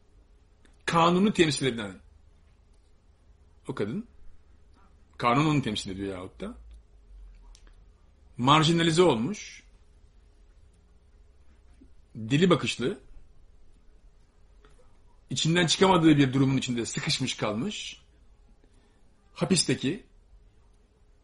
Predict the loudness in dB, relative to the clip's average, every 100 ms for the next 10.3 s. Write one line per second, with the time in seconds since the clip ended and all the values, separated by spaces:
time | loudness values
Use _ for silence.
0 | -16 0 4 6 4 2 -2 -6 -6 -6
1 | -8 _ _ _ _ -4 -4 -2 -4 -4
2 | -8 -14 -20 -20 _ -20 -20 _ _ _
3 | _ -20 _ _ _ -20 -20 -20 -20 -20
4 | -18 -12 -8 -4 -2 0 0 -2 -6 -10
5 | -20 -10 -6 -6 -4 -4 -4 -4 -4 -4
6 | -4 -4 -4 -6 -12 -20 -20 -20 -20 -20
7 | -20 -20 -14 -12 -12 -12 -14 -14 -8 -4
8 | -2 -2 -2 -2 -4 -6 -12 -20 -20 -20
9 | _ _ -12 -8 -6 -6 -6 -8 -8 -8
10 | -8 -8